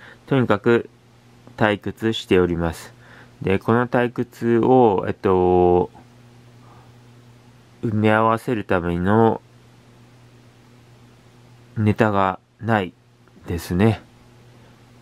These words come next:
あのー、困っております。まあ、退屈な人がいたら、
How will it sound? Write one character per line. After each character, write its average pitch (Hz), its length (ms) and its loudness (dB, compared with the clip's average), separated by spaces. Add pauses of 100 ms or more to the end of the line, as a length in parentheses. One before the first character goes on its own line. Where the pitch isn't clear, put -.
(160)
あ 90 140 -6
の 82 880 -6
ー、 - 40 -16
困 113 180 0
っ 120 60 -8
て - 140 -8
お 92 60 -2
り 85 100 -6
ま 80 180 -10
す。 - 240 -20 (1300)
ま 95 200 -2
あ、 87 60 -6
退 110 220 0
屈 110 300 -8
な 104 160 2
人 101 240 -2
が 92 120 2
い 87 60 -2
た - 140 -6
ら、 - 280 -4